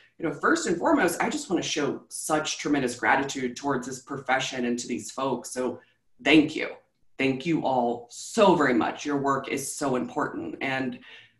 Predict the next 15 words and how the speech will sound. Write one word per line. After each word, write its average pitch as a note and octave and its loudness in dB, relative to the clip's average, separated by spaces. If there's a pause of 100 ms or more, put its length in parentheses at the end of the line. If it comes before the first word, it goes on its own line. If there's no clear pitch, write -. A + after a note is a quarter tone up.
(100)
you E3 2
know, - 4
because C#4 6
I'm G3 8
so F3+ 6
grateful D3 2 (200)
<laughs> - 2
towards A#3+ 6
these E3+ 2
people, D3+ 2 (320)
I'd D#3 4
also - -2
love D#3 2
to D#3 -4
just C#3+ -4